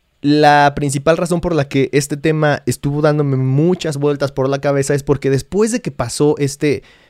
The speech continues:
evento importante del que les hablaba, de mi vida personal, que no me dejaba pensar en otra cosa y cuya razón es esa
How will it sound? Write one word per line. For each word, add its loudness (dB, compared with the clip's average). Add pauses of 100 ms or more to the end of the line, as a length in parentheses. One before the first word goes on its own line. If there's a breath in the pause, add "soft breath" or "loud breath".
(100 soft breath)
evento 2
importante 0
del -6
que -8
les -4
hablaba, 0
de -2
mi 0
vida 2
personal, 0 (240 loud breath)
que 4
no 2
me 2
dejaba 0
pensar 0
en -2
otra -6
cosa -2
y 2 (360)
cuya 0
razón 0 (400 loud breath)
es 4 (100)
esa 2